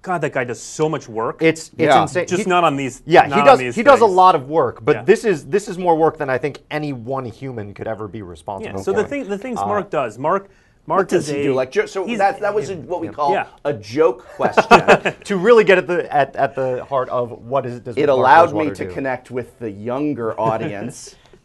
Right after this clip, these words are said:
Speaker 2: Greetings, fellow kids.
Speaker 1: So Mark <laughs> is the,
Speaker 3: What does
Speaker 1: he's,
Speaker 3: he really
Speaker 1: he's
Speaker 3: do?
Speaker 1: the
Speaker 3: Yes.
Speaker 1: head
Speaker 3: What does he do?
Speaker 1: designer for Magic, which means he is in charge of a lot of the work,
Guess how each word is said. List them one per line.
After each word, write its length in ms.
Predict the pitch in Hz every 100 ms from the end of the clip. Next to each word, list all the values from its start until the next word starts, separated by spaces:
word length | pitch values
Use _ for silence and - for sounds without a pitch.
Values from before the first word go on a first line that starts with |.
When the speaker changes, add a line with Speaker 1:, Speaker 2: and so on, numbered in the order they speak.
| _
Speaker 2:
Greetings, 320 | 131 131 107
fellow 240 | - 98
kids. 320 | 95 95 98 - _ _ _ _ _ _
Speaker 1:
So 180 | - 175
Mark 420 | 160 240 170 151 - -
<laughs> 180 | - -
is 460 | 151 143 185 160 -
the, 300 | 160 - 139 - - -
Speaker 3:
What 140 | 226
does 100 | 190
Speaker 1:
he's, 100 | 196
Speaker 3:
he 40 | 156
really 220 | 156 143
Speaker 1:
he's 80 | -
Speaker 3:
do? 80 | 110
Speaker 1:
the 60 |
Speaker 3:
Yes. 220 | 95 110 104
Speaker 1:
head 120 | 196 208
Speaker 3:
What 80 | 240
does 80 |
he 60 | 156
do? 20 |
Speaker 1:
designer 480 | 156 156 151 127 151
for 140 | _ 139
Magic, 420 | 147 123 107 101
which 160 | 123 117
means 360 | 131 127 123 _ _ _ _
he 340 | _ 156 160 160 165
is 380 | 147 147 139 139
in 180 | - 135
charge 640 | - - 165 170 160 143 -
of 160 | 143
a 40 | 139
lot 320 | 131 156 185
of 140 | 175
the 80 | 160
work, 460 | 135 143 156 -